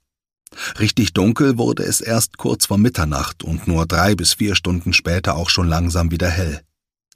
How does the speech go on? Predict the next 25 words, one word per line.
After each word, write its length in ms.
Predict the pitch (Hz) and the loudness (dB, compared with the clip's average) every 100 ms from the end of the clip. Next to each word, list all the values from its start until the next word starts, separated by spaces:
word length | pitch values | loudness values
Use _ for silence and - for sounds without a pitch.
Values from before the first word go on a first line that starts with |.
| - - 113 | -14 -4 0
Diese 300 | 123 123 131 | 2 2 0
kurze 380 | 147 160 143 | 0 2 0
Dunkelheit 680 | - 107 - 127 107 127 - | 2 2 2 0 0 -2 -4
brachte 400 | - 113 - 107 | -4 -4 -2 0
eine 220 | 107 113 | 2 2
besondere, 680 | 104 104 113 135 110 87 80 - - | 2 0 4 4 2 0 -2 -6 -8
eine 280 | 87 95 98 | 0 2 2
mystische 640 | - 117 147 - 82 - 78 | 2 4 4 0 0 0 0
Stimmung 480 | - 101 80 73 71 | 0 2 2 0 -2
mit 200 | 73 - | -4 0
sich, 280 | 82 - - - _ _ | 0 -2 -6 -20 _ _
gerade 420 | - 92 90 92 85 | -2 2 2 2 0
um 240 | 80 85 | 0 -4
die 140 | 101 | -2
Sonnenwende. 680 | 110 90 76 73 82 71 - - _ _ _ _ _ _ _ _ _ _ _ _ _ _ _ _ _ _ - | -2 -2 -2 -4 -10 -8 -10 -12 _ _ _ _ _ _ _ _ _ _ _ _ _ _ _ _ _ _ -2
So 220 | 120 117 | 0 0
war 100 | 135 | 0
Kevin 360 | - 113 135 | 0 2 4
nur 180 | 127 98 | 4 4
wenig 340 | 117 127 139 - | 2 2 2 2
Zeit 300 | 85 92 - | 0 0 -2
geblieben, 420 | 104 98 113 123 | 0 2 2 2
seinen 320 | 104 98 104 | 2 2 0
Auftrag 520 | 92 92 - 107 - | 0 -2 -2 -4 -2
auszuführen. 880 | 92 80 - - - 60 - 58 | -2 0 -2 -4 -6 -10 -12 -14